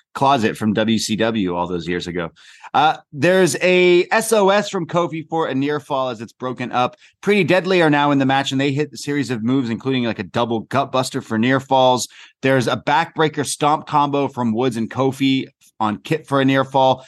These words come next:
Chase then is up top and throws Kofi Kingston off the turnbuckle to the outside onto everyone,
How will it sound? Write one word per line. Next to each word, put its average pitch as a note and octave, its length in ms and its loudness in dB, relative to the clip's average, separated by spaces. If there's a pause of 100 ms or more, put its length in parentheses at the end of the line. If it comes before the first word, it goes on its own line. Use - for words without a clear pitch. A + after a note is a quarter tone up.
(160)
Chase A3 400 0
then F#3 320 0 (220)
is C#3 160 -2
up D#3+ 160 0
top D3 280 0
and A2+ 200 -4
throws F#3+ 380 0
Kofi E3 360 0
Kingston C#3 380 -2
off D#3+ 280 2
the C3 60 -12
turnbuckle B2+ 640 0
to F#3+ 120 -2
the F3+ 140 4
outside B2+ 360 0
onto A2+ 200 -4 (100)
everyone, B2 580 2